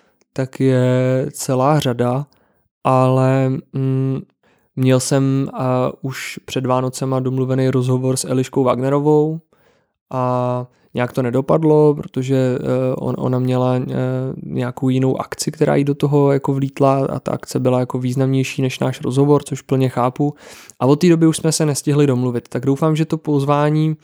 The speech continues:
znovu přijme a jí bych jako strašně chtěl v tom rozhovoru mít, protože mi přijde úplně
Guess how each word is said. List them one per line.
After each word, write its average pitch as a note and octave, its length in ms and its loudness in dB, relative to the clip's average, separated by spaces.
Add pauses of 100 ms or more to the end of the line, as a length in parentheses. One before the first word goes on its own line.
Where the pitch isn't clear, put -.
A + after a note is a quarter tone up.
(280)
znovu C3+ 360 2
přijme B2 560 -2 (580)
a B2+ 320 2 (100)
jí C#3 160 -4
bych C#3 200 -2
jako D3 180 -2
strašně C3+ 380 -6
chtěl C3 360 -2
v B2+ 60 -12
tom C3+ 160 -2
rozhovoru C3 420 2
mít, C3 240 -2
protože B2+ 340 -2
mi C3+ 120 2
přijde C3 300 2
úplně C3 760 0